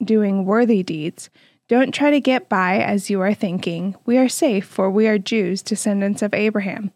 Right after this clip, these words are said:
That proves nothing. God can change these stones here into Jews. And even now, the axe of God's judgment is poised to chop down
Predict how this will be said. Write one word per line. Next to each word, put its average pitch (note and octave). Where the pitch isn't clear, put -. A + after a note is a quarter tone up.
That A3+
proves A3
nothing. F#3+
God A3
can C#4
change G#3
these G3+
stones A3+
here F3+
into G#3
Jews. F3+
And A#3+
even C4+
now, G3+
the G#3+
axe G3
of G#3+
God's G3
judgment F#3
is G#3
poised A#3
to A3
chop -
down F#3+